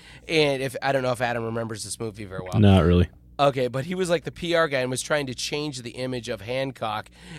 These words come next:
Speaker 1: And it's just some of the stuff that happens is just hilarious. But, all right, well, let's get debating. Uh, how are we gonna do this, Adam? You're the M C.
Speaker 2: All right. Well, I mean, we've obviously got some crossovers, so I Am Legend is staying on the list.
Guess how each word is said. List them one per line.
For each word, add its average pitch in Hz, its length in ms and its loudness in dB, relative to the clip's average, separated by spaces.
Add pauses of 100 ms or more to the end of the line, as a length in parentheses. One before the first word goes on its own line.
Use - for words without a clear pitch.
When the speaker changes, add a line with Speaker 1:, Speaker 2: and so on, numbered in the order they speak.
Speaker 1:
And 147 200 0
it's 135 180 -4 (140)
just 156 280 -2
some 165 140 2
of 151 60 -2
the 123 60 -8
stuff 123 300 -4
that 110 120 -4
happens 110 360 -6
is 98 60 -12
just 101 200 -10
hilarious. 98 480 -10
But, 127 180 -4 (320)
all 170 140 6
right, 156 160 4
well, 165 140 -2
let's 208 220 -2
get 170 220 -4
debating. 110 640 -8
Uh, 117 300 -4 (600)
how 160 160 2
are 175 100 8
we 170 100 0
gonna 143 140 -4
do 127 140 -4
this, 113 160 -8
Adam? 104 320 -10
You're 143 180 -6
the 131 200 -6
M 135 160 -2
C. 117 460 -6 (260)
Speaker 2:
All 123 120 8
right. 95 220 8
Well, 117 400 12
I 107 80 2
mean, 110 400 8
we've 110 220 6
obviously 117 480 8
got 101 180 6
some 107 140 2
crossovers, 90 580 4
so 90 220 4
I 113 160 6
Am 127 120 8
Legend 107 300 10
is 87 80 6
staying 104 360 4
on 107 100 4
the 107 100 4
list. 110 360 4